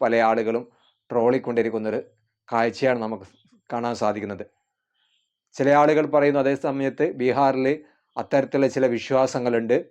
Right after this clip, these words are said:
അതായത്, തന്നെ കടിച്ച പാമ്പിനെ തിരിച്ചു കടിച്ചു കഴിഞ്ഞാൽ വിഷം ഏൽക്കില്ല എന്ന്. അതിൻ്റെ ശാസ്ത്രീയ വശം നോക്കുകയാണെങ്കിൽ അത്തരത്തിലൊരു സംഭവവുമില്ല. അതൊരു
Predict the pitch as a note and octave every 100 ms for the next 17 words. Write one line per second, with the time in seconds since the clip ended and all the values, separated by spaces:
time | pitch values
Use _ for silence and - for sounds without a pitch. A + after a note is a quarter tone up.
0 | _ _ _ _ _ _ _ _ A2+ B2
1 | B2+ C3 D#3+ - A#2+ C#3 C3+ C#3 B2 A2+
2 | B2+ A#2 A#2 A#2 B2 C#3+ - - A#2 A2+
3 | C#3 A#2+ A2+ G#2+ A2+ A2 G#2+ A2+ C#3 _
4 | _ - A#2+ G#2 C#3 B2+ B2 A#2 C3 A#2+
5 | A2 G2+ F#2+ - _ _ _ _ _ _
6 | _ A2 A#2+ C3+ C3+ - B2 B2 - E3
7 | E3 D3+ C3 C3+ C3+ B2+ C#3 C3 B2 B2
8 | B2 _ _ - G#2 C3+ B2 B2+ A#2+ B2+
9 | A#2 A#2+ A#2+ A2+ G#2+ A2 - _ _ _
10 | - A2+ B2